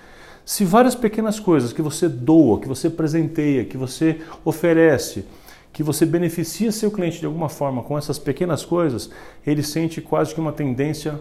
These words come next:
de te retribuir. Então, por exemplo, se você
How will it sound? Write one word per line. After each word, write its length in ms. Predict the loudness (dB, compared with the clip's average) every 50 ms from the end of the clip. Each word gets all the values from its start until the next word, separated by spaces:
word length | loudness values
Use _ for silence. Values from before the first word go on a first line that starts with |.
| -12 -14
de 440 | -12 -10 -6 -4 -2 -2 -2 -4 -6 -14 -20 -20 -20 -20 -20 -20 -20 -20
te 420 | -12 -6 -4 -4 -4 -4 -6 -10 -14
retribuir. 760 | -8 -4 -4 0 2 2 4 4 6 4 4 4 2 -2 -10 -16 -18 -18 -20 -20 -20 -8
Então, 160 | -2 0 0 0
por 240 | 0 2 2 2 2
exemplo, 420 | 2 2 0 0 -2 -2 -6 -10 -10 -14 -20 -20 -18 -12
se 240 | -10 -4 0 2
você 600 | 2 4 2 2 2 4 6 6 6 4 2 -4